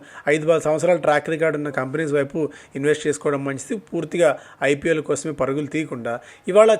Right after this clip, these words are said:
చాలా కంపెనీస్ రిజల్ట్స్ అనౌన్స్ చేయబోతున్న జాబితాలో ఉన్నాయి. State Bank of India, Tata Motors, Ac-, యాక్షన్ కన్‌స్ట్రక్షన్ ఎక్విప్‌మెంట్స్, Afcon. So, ఇలాంటి ప్రధాన కంపెనీలు. వీటితో పాటు గార్డెన్, గార్డెన్ రీచ్ షిప్ బిల్డర్స్ ఒకటి,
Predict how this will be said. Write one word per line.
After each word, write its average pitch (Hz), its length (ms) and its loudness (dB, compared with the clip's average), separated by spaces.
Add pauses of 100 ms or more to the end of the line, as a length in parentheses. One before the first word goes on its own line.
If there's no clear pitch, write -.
చాలా 190 140 4
కంపెనీస్ 185 440 -2
రిజల్ట్స్ 156 300 -4
అనౌన్స్ 156 300 -2
చేయబోతున్న 147 280 -2
జాబితాలో 139 440 0
ఉన్నాయి. 147 320 -2
State 147 240 -2
Bank 147 240 -2
of 143 140 -2
India, 143 340 2 (380)
Tata 151 280 2
Motors, 143 280 -6
Ac-, - 400 -2
యాక్షన్ 143 320 -2
కన్‌స్ట్రక్షన్ 143 420 -4
ఎక్విప్‌మెంట్స్, 135 520 -6
Afcon. 139 600 -2 (440)
So, 165 60 0
ఇలాంటి 156 260 2
ప్రధాన 147 380 -2
కంపెనీలు. 151 480 -4
వీటితో 165 340 -2
పాటు 156 380 2 (320)
గార్డెన్, 165 560 2
గార్డెన్ 151 380 0
రీచ్ 165 120 -4
షిప్ 147 200 -6
బిల్డర్స్ 151 440 -2
ఒకటి, 156 460 -4